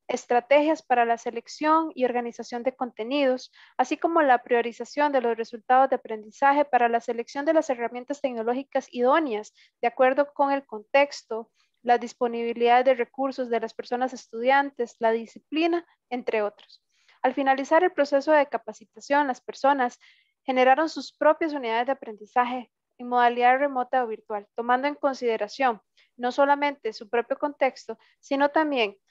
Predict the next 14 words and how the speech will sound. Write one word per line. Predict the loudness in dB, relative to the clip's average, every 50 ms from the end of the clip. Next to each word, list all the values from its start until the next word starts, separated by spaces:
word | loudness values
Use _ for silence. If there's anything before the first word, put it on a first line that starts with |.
| _ _ _
los | 0 2 2
recursos | 2 0 -2 -2 -4 -2 -2 -2
disponibles | -2 -4 -6 -4 -4 -4 -2 -2 -2 -4 -4 -6 -4
para | -2 0 0 0 0
las | -2 -4 -12
personas | -14 -16 -14 -12 -10 -8 -8 -10 -10
estudiantes, | -14 -14 -10 -6 -4 0 0 2 2 0 0 -2 -2 -4 -4 -2 0
las | 0 0 0
disposiciones | -2 -6 -8 -8 -8 -8 -6 -4 -2 -2 -2 -2 -4 -4
o | -4
normativas | -6 -6 -6 -6 -8 -8 -4 -2 0 0 0 -2
institucionales, | -10 -20 -20 -20 _ -16 -12 -8 -6 -2 0 2 2 2 2 2 0 0 -2 -6 _ _ -20 -20 _ _ _ _ _
así | -2 -2 -2 -2 -4 -4
como | -2 0 2 4 4 4 4 2 -2